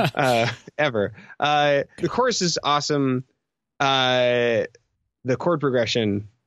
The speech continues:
is, like, really catchy, and it uses some, uh, non-diatonic chords, meaning chords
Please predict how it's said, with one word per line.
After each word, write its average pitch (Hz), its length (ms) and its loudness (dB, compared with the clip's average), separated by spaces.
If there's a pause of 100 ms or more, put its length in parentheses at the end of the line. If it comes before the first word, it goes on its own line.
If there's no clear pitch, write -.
(340)
is, 113 460 2
like, 104 420 -2
really 113 360 0
catchy, 101 580 -2 (560)
and 107 800 0 (380)
it 104 400 2
uses 120 420 0
some, 110 440 2
uh, 107 400 2 (680)
non-diatonic 107 920 0
chords, 113 720 -2
meaning 113 220 0
chords 113 300 -2